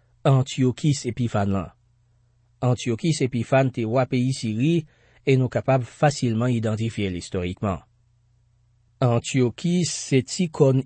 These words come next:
istorik la, ti konn ki te deja fin akonpli e ke nou te wè nan Danyèl chapit wit lan.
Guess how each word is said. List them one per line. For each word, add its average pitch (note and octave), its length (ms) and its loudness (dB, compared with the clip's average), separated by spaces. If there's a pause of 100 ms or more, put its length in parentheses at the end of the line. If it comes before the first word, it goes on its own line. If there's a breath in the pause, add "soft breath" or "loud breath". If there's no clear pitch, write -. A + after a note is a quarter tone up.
istorik C3 580 0
la, B2 200 2 (580)
ti D#3+ 240 -2
konn C#3+ 340 4
ki B2+ 140 -2
te C3 160 4
deja B2 240 2
fin D#3+ 260 0
akonpli C#3 520 0 (420 soft breath)
e B2+ 100 2
ke B2+ 140 2
nou B2+ 160 2
te - 80 6
wè B2 240 4
nan G#2 120 -4
Danyèl A2 380 0
chapit F#2+ 380 -8
wit G2 160 -6
lan. F2+ 160 -4